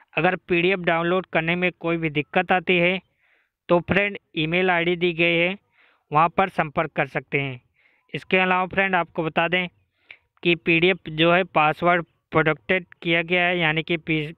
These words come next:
पीडीएफ़ में पा-, पासवर्ड एंटर किया गया है। जब आप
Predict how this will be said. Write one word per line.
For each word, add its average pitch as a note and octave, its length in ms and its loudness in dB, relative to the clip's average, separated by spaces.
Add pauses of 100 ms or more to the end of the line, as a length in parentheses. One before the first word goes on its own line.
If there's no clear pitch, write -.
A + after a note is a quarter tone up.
(140)
पीडीएफ़ D#3+ 380 0
में F3+ 200 -2 (880)
पा-, E3 280 2 (140)
पासवर्ड E3+ 480 2
एंटर E3 440 -2
किया E3 300 -2
गया D#3 240 0
है। C3 280 -4 (640)
जब E3 240 -2 (160)
आप D#3+ 200 0